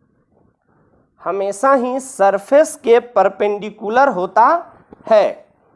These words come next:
मतलब, जैसे मान लो ये कोई सरफेस है, और इक्विपोटेंशियल सरफेस है,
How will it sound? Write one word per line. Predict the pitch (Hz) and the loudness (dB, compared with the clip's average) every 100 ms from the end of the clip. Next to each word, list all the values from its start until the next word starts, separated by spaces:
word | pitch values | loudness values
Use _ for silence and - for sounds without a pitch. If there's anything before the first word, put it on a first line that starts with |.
| _ _ _ 196 | _ _ _ -4
मतलब, | 233 240 302 - - _ _ _ 160 | -4 0 0 0 -8 _ _ _ 0
जैसे | 220 262 254 | 0 2 2
मान | 226 285 | 4 4
लो | 330 311 | 2 -2
ये | 277 285 | -2 -6
कोई | 285 285 | -4 -8
सरफेस | 285 - 226 214 240 220 - | -8 -6 -6 -4 -6 -6 -10
है, | 80 _ _ _ _ _ _ _ _ _ _ _ _ _ _ _ _ _ _ _ _ _ 185 | -20 _ _ _ _ _ _ _ _ _ _ _ _ _ _ _ _ _ _ _ _ _ 2
और | 214 | 2
इक्विपोटेंशियल | 220 254 - 285 339 349 254 247 233 226 233 226 | 0 -8 -12 -4 -4 -2 -2 0 -2 -2 -2 -2
सरफेस | 214 185 139 120 104 - | 0 -2 -2 -10 -16 -20
है, | - | -20